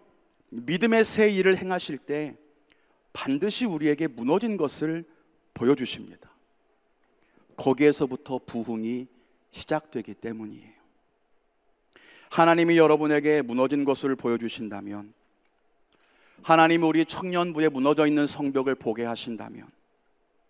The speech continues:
아프겠지만 외면하지 말고 직시해야 합니다.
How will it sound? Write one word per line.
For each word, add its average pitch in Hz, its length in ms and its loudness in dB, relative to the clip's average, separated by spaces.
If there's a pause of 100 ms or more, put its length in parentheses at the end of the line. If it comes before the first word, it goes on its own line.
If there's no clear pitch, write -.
(1080)
아프겠지만 120 880 -4 (1160)
외면하지 127 520 2
말고 113 340 -6
직시해야 120 640 -6
합니다. 113 480 -16